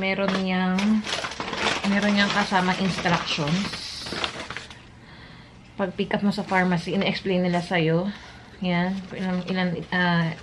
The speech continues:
ilan iti-take mo. Tapos, ayan. Explanation ng common uses, how to use this medication, possible side effects.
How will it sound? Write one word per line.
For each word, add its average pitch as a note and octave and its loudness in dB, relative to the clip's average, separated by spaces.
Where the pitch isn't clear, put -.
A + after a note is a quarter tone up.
ilan E3+ 4
iti-take - 0
mo. G#3 4
Tapos, F3+ 0
ayan. D3+ 2
Explanation F3 -2
ng E3+ -2
common D#3+ 2
uses, G#3+ 0
how F3 0
to - -6
use E3 -2
this D#3 -10
medication, G#3 -2
possible E3+ 0
side D#3 0
effects. - -2